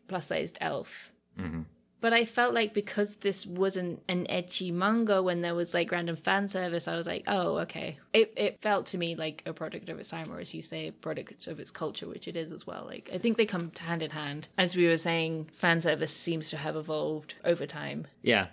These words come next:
Speaker 2: I mean, I just, so
Speaker 1: Like,
Speaker 2: we,
Speaker 1: you
Speaker 2: we
Speaker 1: just opened a page <laughs> onto her taking a shower.
Speaker 2: Yeah, we've got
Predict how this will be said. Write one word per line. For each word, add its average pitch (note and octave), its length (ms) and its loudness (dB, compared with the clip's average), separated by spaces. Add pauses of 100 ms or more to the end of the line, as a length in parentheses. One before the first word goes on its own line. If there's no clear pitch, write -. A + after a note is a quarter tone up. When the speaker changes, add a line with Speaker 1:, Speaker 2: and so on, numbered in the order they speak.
(120)
Speaker 2:
I A2 60 4
mean, G#2+ 160 8
I F#2 260 2
just, - 440 -6
so G#3+ 140 2
Speaker 1:
Like, G3+ 80 8
Speaker 2:
we, A3 40 10
Speaker 1:
you G#3+ 60 8
Speaker 2:
we E3+ 40 0
Speaker 1:
just G#3+ 200 4
opened G3+ 260 4
a F#3 60 2
page F#3+ 320 6
<laughs> G3 60 8
onto G3 140 4
her F#3 200 6
taking E3+ 340 2
a E3+ 60 0
shower. - 240 4 (160)
Speaker 2:
Yeah, E3+ 160 2
we've A2 160 4
got G#2 180 2